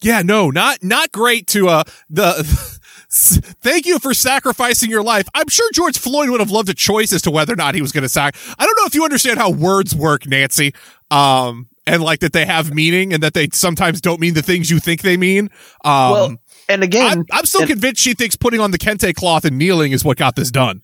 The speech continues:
Speaker 2: <laughs> I do think so. Uh, but then again, too, it's, it just, it, it makes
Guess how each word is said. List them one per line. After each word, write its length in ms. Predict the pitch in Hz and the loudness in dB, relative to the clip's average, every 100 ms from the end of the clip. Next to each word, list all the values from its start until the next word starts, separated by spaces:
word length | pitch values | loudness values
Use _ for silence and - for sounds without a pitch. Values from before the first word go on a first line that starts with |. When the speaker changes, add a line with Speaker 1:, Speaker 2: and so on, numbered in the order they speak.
| _ | _
Speaker 2:
<laughs> 200 | _ - | _ -4
I 140 | 135 156 | -2 -2
do 300 | 139 156 139 | -4 -4 -4
think 300 | - 127 - | -2 -2 0
so. 240 | 143 107 - - - 147 | 0 0 -2 -8 -8 0
Uh, 220 | 151 143 | 0 0
but 160 | 143 | 0
then 120 | 175 180 | 0 2
again, 300 | 190 240 185 | 2 0 0
too, 240 | 220 202 | 2 2
it's, 260 | 151 - - | 0 -2 -2
it 140 | 180 - | -2 0
just, 220 | 185 - | -2 2
it, 160 | 175 - - | 0 -2 -2
it 160 | 170 | 0
makes 600 | 160 160 180 202 - - | 2 2 2 0 -2 -2